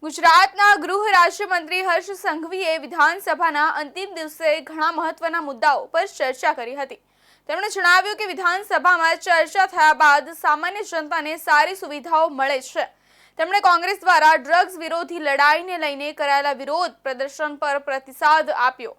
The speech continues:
અને સ્પષ્ટ કર્યું કે તેઓ સરકાર અને વિધાનસભાના સિવાય પણ ડ્રગ્સના મુદ્દા પર દરેક પ્રશ્નનો જવાબ આપવા તૈયાર છે.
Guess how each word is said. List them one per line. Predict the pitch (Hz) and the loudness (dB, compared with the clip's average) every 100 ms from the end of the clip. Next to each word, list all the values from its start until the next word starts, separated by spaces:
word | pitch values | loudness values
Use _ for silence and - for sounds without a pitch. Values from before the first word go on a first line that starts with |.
| _ _ _ | _ _ _
અને | 269 320 | -8 -8
સ્પષ્ટ | - 349 381 403 | 0 0 0 -2
કર્યું | 339 339 359 | -2 -2 -4
કે | 359 | -10
તેઓ | 349 359 | -6 -8
સરકાર | - 330 269 311 311 349 | -4 -4 -2 2 4 4
અને | 349 320 294 | 0 -4 -10
વિધાનસભાના | 311 330 339 359 311 330 302 311 | -4 -2 -2 -4 -2 -2 -2 -4
સિવાય | - 302 330 320 339 | -8 -2 0 0 -2
પણ | 311 214 - | -4 -4 -16
ડ્રગ્સના | 262 285 285 294 294 285 | -4 -2 -2 -4 -4 -4
મુદ્દા | 254 285 285 | 0 0 2
પર | 294 285 240 | -2 -2 -4
દરેક | 262 330 - | -4 -6 -8
પ્રશ્નનો | 311 302 - 330 285 294 | -6 -6 -8 -12 -10 -12
જવાબ | 311 262 277 320 247 254 | -8 2 4 4 2 -2
આપવા | 262 - 285 277 | -2 -4 -6 -6
તૈયાર | 233 233 247 - | -8 -2 -2 -2
છે. | - 277 - | -8 -8 -8